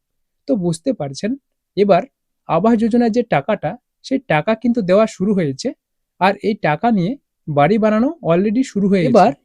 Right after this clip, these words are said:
এই বাড়ি বানাতে কিন্তু আর তাড়াহুড়ো নয়, এমনই কিন্তু রাজ্যের নির্দেশ রয়েছে। নতুন কি আপডেট উঠে এসেছে, চলুন এক এক করে আপনাদেরকে দেখিয়ে দিই। তো বন্ধুরা, ভালো করে শুনবেন, একদম নতুন আপডেট আপনাদেরকে দেখাচ্ছি।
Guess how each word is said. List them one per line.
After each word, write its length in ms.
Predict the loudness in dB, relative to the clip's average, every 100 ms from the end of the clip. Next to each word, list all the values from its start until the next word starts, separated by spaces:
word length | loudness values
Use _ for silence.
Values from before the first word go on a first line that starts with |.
| -2
এই 140 | 0
বাড়ি 300 | 2 4 4
বানাতে 340 | 4 2 2 0
কিন্তু 340 | 0 -2 -2 -8 -8 _ -2
আর 140 | -2 0
তাড়াহুড়ো 400 | 2 2 4 2
নয়, 220 | 0 -4 -10 _ _ _ _
এমনই 300 | 2 4 4
কিন্তু 280 | 4 2 4
রাজ্যের 380 | 4 4 2 0
নির্দেশ 320 | 0 0 -2 -2
রয়েছে। 360 | 0 0 -2 -12 -20 _ _ _ _ _ -4
নতুন 240 | 0 2 4
কি 100 | 4
আপডেট 340 | 4 4 0 0
উঠে 180 | -2 0
এসেছে, 320 | 0 -2 -4 -8 _ _ 0
চলুন 260 | 2 4 0 _ _
এক 180 | -2 0
এক 120 | -2 0
করে 160 | -2 0
আপনাদেরকে 540 | -2 0 0 0 -6 -8 _ _
দেখিয়ে 320 | 0 2 2 0
দিই। 180 | -2 -8 _ _ _ _
তো 20 | 0
বন্ধুরা, 340 | 4 6 4 0 -2
ভালো 180 | 0 0
করে 160 | 0 -2
শুনবেন, 360 | -4 -4 -2 -6 _ _ -4
একদম 300 | -2 2 2
নতুন 260 | 0 -2 0
আপডেট 320 | 0 0 -2 -4 _ -6
আপনাদেরকে 500 | -4 0 0 0 0
দেখাচ্ছি। 480 | 0 -2 -6 -6